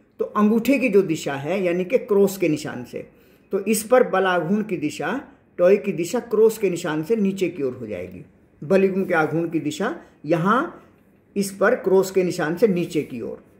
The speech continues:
ये दिशा। अगर theta का मान ज़ीरो हो तो टॉय बराबर ज़ीरो, क्योंकि theta ज़ीरो है तो sin ज़ीरो ज़ीरो होता है। ये सब तो सामान्य बातें हैं बाद की,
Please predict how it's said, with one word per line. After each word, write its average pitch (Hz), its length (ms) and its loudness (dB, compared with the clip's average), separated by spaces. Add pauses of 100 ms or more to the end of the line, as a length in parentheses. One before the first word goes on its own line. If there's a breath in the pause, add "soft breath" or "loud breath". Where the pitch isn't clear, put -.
(120)
ये 185 120 4
दिशा। 127 340 -4 (300 soft breath)
अगर 220 200 6
theta 226 360 0
का 214 80 -2
मान 214 220 -2
ज़ीरो 143 280 -2
हो 123 220 -10 (360)
तो 160 60 -8 (120)
टॉय 196 200 4
बराबर 208 380 0
ज़ीरो, 214 280 -2 (1200)
क्योंकि 190 240 4
theta 185 340 0
ज़ीरो 202 260 2
है 208 140 2
तो 226 100 0
sin 185 300 -2
ज़ीरो 196 200 2
ज़ीरो 156 300 -2
होता 123 240 -10
है। - 180 -14 (380 soft breath)
ये 247 160 2
सब 277 240 0
तो 285 80 -2
सामान्य 220 420 0
बातें 185 300 0
हैं 160 220 -2
बाद 120 220 -8
की, - 220 -18